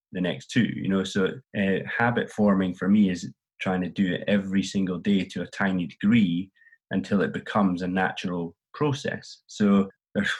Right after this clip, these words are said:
well, we could do an hour on this, <laughs> but, uh, it's, it's just something that I see a lot in the, the tennis world where they, they pay homage to it, but they don't actually live it.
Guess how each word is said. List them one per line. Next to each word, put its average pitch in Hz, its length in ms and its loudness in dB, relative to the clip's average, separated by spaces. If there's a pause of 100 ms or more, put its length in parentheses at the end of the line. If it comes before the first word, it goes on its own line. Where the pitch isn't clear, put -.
well, 98 220 0
we 101 100 0
could 98 160 0
do 98 180 4
an 90 80 2
hour 95 240 4
on 87 100 0
this, 90 340 -4 (100)
<laughs> - 100 -2 (420)
but, 135 300 2
uh, 117 220 2 (380)
it's, 110 260 2
it's - 400 0
just 123 260 0
something 120 540 4
that 95 220 2
I 95 280 2
see 98 460 4
a 92 60 2
lot 95 300 2
in 92 140 2
the, 90 220 -2
the 90 160 -12
tennis 101 340 0
world 85 280 -4
where 90 160 -2
they, 90 160 -4 (120)
they 98 80 -4
pay 131 220 0
homage 107 400 2
to 113 140 0
it, - 100 -2
but - 140 -2
they - 140 -4
don't 101 260 2
actually 90 360 -2
live 90 200 -4
it. - 120 -6